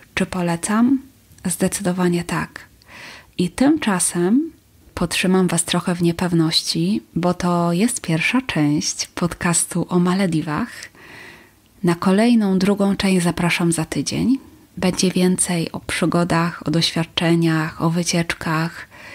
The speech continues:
o spotkaniach z delfinami, z rekinami.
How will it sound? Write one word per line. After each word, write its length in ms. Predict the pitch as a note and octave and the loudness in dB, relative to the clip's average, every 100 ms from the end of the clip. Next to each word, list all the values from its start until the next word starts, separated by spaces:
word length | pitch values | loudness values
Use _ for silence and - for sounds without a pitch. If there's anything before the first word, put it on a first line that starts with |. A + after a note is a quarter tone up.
| - - - - | -20 -20 -14 -2
o 80 | G#3 | -2
spotkaniach 960 | - A3+ - G#3 G3+ F3+ E3 E3 - | 0 -4 -2 2 4 4 4 2 -4
z 100 | - | -4
delfinami, 840 | E3+ E3 - E3 D#3 E3 E3+ D#3+ D#3+ | 0 0 0 2 4 4 4 2 0
z 100 | E3+ | -2
rekinami. 880 | E3 - D#3+ D3+ D3+ D#3 D#3 E3+ | -4 0 2 2 0 0 -2 -2